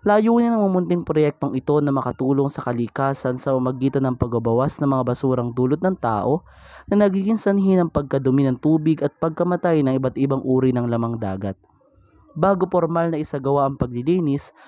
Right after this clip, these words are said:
nagkaroon muna ng dagliang oryentasyon sa lahat ng kalahok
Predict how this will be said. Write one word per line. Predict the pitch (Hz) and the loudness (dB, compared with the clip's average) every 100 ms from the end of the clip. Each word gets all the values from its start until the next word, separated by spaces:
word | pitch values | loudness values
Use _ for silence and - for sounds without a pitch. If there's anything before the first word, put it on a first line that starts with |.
| - - | -12 -2
nagkaroon | 185 175 190 170 185 | 0 2 2 4 2
muna | 175 180 180 | 2 2 2
ng | 170 170 | 2 0
dagliang | 147 143 143 147 143 | 0 0 0 2 2
oryentasyon | 131 127 123 117 - 160 175 | 0 0 -2 -4 0 0 0
sa | - 139 | 0 -2
lahat | 139 147 | -2 -2
ng | 139 131 | -4 -2
kalahok | 143 151 139 135 | -2 0 0 -2